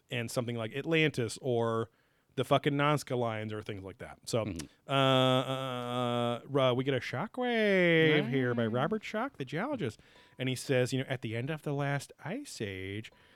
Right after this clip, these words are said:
Speaker 1: the sea levels would have been three hundred feet lower. So this pyramid would have been on dry land." So nothing revolutionary, but just
Speaker 2: Yeah.
Speaker 1: remembering, uh, you know, uh, 'cause, 'cause this is a perfect example of a Graham Hancockian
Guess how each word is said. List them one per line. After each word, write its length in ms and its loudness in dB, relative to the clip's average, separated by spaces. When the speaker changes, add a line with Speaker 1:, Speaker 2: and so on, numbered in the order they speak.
Speaker 1:
the 80 -10
sea 300 -8
levels 360 -6
would 120 0
have 120 -4
been 180 -4
three 380 -6
hundred 500 -8
feet 440 -6
lower. 500 -4
So 220 -4
this 260 -4
pyramid 680 -2
would 160 -4
have 120 -6
been 140 -4
on 220 -4
dry 400 -6
land." 480 -4
So 40 4
nothing 360 6
revolutionary, 560 4
but 100 -6
just 160 -6
Speaker 2:
Yeah. 40 -4
Speaker 1:
remembering, 640 0
uh, 120 -16
you 100 -2
know, 200 0
uh, 120 -4
'cause, 240 0
'cause 300 2
this 280 2
is 80 0
a 80 4
perfect 340 6
example 360 2
of 100 0
a 40 2
Graham 240 -2
Hancockian 880 -2